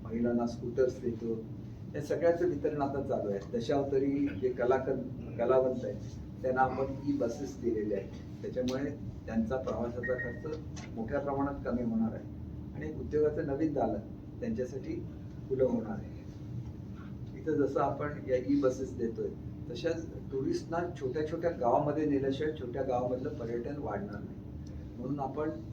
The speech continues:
लक्झरी बसेस खरेदी केलेल्या आहेत आणि ज्या, अं, महिलांचे बचत गट आहेत त्यांना ह्या लक्झरी बसेस आपण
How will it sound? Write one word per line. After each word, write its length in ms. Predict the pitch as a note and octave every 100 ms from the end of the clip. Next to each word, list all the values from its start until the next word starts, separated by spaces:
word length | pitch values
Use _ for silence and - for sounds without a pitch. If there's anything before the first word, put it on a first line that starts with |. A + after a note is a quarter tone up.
| - - -
लक्झरी 420 | A#2 A#2+ C3+ D3 -
बसेस 560 | - - C#3+ - -
खरेदी 260 | A2 A2 G#2+
केलेल्या 460 | - - G2 -
आहेत 140 | - - - - - -
आणि 200 | A#2+ D3
ज्या, 240 | D#3 E3 E3 C3+ - - -
अं, 280 | C3 B2 A#2+ - - - - - - A2+
महिलांचे 380 | C3 D3+ D#3 E3+
बचत 340 | - D#3+ D#3
गट 160 | D3 C3
आहेत 380 | F3+ - - -
त्यांना 160 | A#2
ह्या 240 | C3+ C3+ A2+
लक्झरी 280 | - C3 C#3+
बसेस 380 | A#2 A2 -
आपण 200 | - -